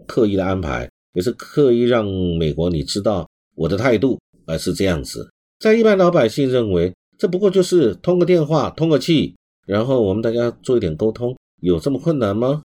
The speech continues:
但是在大国博弈里面，这个就是一种技巧啊。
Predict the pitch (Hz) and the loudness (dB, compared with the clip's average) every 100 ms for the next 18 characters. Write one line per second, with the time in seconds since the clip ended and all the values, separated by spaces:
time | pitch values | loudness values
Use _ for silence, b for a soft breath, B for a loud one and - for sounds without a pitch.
0 | _ _ 95 95 104 95 90 107 90 104 | _ _ -4 -2 0 0 0 0 0 0
1 | 90 87 87 90 80 64 65 73 58 55 | 0 0 2 0 -2 -6 -6 -4 -6 -12
2 | - 151 90 82 73 78 69 60 53 - | -10 -6 -4 -4 -4 -6 -6 -8 -12 -10
3 | - 73 - - - | -8 -8 -8 -12 -14